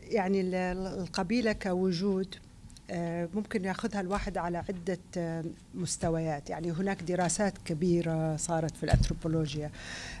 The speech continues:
آه، لكن دائما القبيلة يعني نعتبرها ك-، ك-، كيان، آه، primitive، آه، بدائي، آه، يعتمد على البرايمورديال، يعني على نسب، على النسب، على الدم، علاقة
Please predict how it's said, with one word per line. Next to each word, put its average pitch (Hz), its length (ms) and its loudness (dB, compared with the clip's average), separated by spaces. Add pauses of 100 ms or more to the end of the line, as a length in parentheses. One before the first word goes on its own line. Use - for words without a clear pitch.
آه، 180 280 4
لكن 220 520 6
دائما 277 280 8
القبيلة 226 460 4
يعني 196 380 4 (100)
نعتبرها 208 760 6
ك-، 185 340 0
ك-، 190 360 2
كيان، 208 560 6
آه، 175 320 2 (300)
primitive، 170 580 2 (360)
آه، 175 100 2
بدائي، 165 720 8 (340)
آه، 170 160 0
يعتمد 196 580 6
على 185 240 6
البرايمورديال، 180 920 6
يعني 165 240 2
على 170 400 4
نسب، 160 380 0
على 170 140 4
النسب، 190 400 4
على 170 200 4
الدم، 165 320 4
علاقة 170 400 4